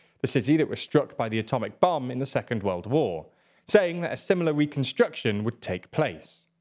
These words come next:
Zelensky visited Hiroshima on Sunday and laid a wreath for all of those that died when the U S dropped the bomb in nineteen forty-five. The Ukrainians are currently resisting calls to pull out of the city, with them arguing that this would be a pyrrhic victory for the Russians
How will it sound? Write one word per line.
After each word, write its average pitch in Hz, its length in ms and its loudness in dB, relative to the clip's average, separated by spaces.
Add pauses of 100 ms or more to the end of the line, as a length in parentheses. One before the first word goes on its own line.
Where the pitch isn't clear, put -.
(260)
Zelensky 180 460 4
visited 170 380 2
Hiroshima 147 500 2
on 131 240 -4
Sunday 123 580 0
and 139 240 -4
laid 135 180 0
a 127 60 2
wreath 170 380 2 (260)
for - 80 2
all 170 220 0
of 151 80 -2
those 120 240 0
that - 240 -2
died 120 360 2
when 117 140 -2
the 107 80 -2
U 151 220 6
S 117 200 -4
dropped - 240 0
the 127 60 -4
bomb 113 400 2 (100)
in 127 80 0
nineteen 107 360 -2
forty-five. 90 840 -4 (300)
The 196 80 8
Ukrainians 202 560 4
are 175 40 2
currently 180 380 -2
resisting 151 540 4
calls 110 400 -2
to 139 80 -2
pull 139 320 -2
out 123 260 -2
of 104 80 -4
the 101 80 -2
city, 85 500 0 (420)
with 147 100 4
them 160 120 2
arguing 147 500 2
that 139 180 -2
this 175 260 2
would 151 160 -2
be 120 220 4
a 123 140 0
pyrrhic 131 580 -2
victory 120 520 2
for 113 240 -2
the 107 100 -2
Russians 110 540 0